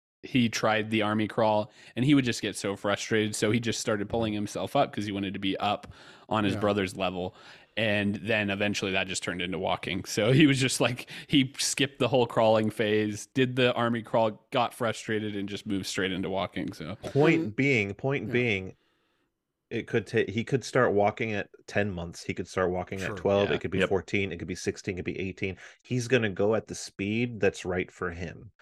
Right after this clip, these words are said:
Speaker 1: Right.
Speaker 3: And it's just really important to remember not to try to make these deadlines in your head like, "Oh, he didn't do this in enough time. He's not right." You know what I mean?
Speaker 2: Yeah.
Speaker 3: Um,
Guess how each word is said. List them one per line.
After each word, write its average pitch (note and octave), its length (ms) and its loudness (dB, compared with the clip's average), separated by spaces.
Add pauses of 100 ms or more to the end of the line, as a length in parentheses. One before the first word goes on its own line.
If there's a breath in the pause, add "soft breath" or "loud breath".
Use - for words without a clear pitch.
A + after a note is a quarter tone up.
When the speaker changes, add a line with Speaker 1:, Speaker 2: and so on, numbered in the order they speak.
Speaker 1:
Right. C2 240 -6
Speaker 3:
And F2 100 -4
it's E2 120 -8
just F#2 160 -8
really G2+ 220 6
important G2 640 0
to G2 100 -2
remember F2+ 520 -2 (280 loud breath)
not F#2 320 -2
to G2+ 100 -10
try G#2 200 0
to F#2 80 4
make F2+ 500 -2
these E2 260 -6
deadlines F#2 640 0
in F2+ 120 -4
your F2 160 -4
head F#2+ 360 -2
like, F2 360 -6 (480 soft breath)
"Oh, G#2+ 160 4
he A#2 160 2
didn't G#2+ 180 2
do A#2 140 4
this G#2+ 180 2
in G2 60 -2
enough F#2 200 -6
time. G#2 300 -2
He's F#2 220 -4
not F2+ 260 -2
right." F#2 320 -2
You G#2 120 -2
know G2 80 2
what F#2 100 0
I - 20 -4
mean? F#2 200 -6 (380 loud breath)
Speaker 2:
Yeah. F2 180 0
Speaker 3:
Um, E2 180 -12